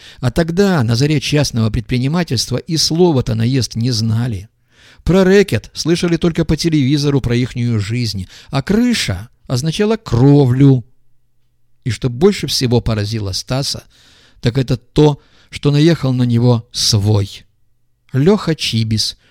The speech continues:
с тремя незнакомыми шестерками-мордоворотами. Чибиса Стас хорошо знал.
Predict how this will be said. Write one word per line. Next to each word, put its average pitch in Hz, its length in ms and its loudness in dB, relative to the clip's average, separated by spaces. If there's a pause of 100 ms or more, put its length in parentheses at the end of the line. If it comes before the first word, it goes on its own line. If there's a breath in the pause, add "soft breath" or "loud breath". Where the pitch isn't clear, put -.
(180 soft breath)
с - 120 -10
тремя 120 280 0
незнакомыми 120 680 0
шестерками-мордоворотами. 110 1800 -4 (1300)
Чибиса 214 400 2
Стас - 240 0
хорошо 170 380 0
знал. 92 400 -6